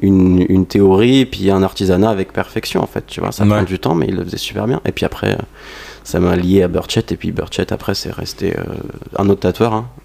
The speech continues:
Speaker 2: Hmm, d'accord.
Speaker 1: devenu, euh,
Speaker 2: De ces années-là aussi ?
Speaker 1: Comment ?
Speaker 2: De ces années-là aussi ?
Speaker 1: Ouais, un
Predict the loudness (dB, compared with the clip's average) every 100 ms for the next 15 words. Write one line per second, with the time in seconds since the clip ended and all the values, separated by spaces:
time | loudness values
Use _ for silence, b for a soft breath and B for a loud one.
0 | 0 2 4 2 0 2 0 0 0 2
1 | 2 4 4 2 0 -4 -8 -16 -6 -2
2 | -2 0 2 4 4 4 2 0 -6 -12
3 | -14 -10 -10 -6 -4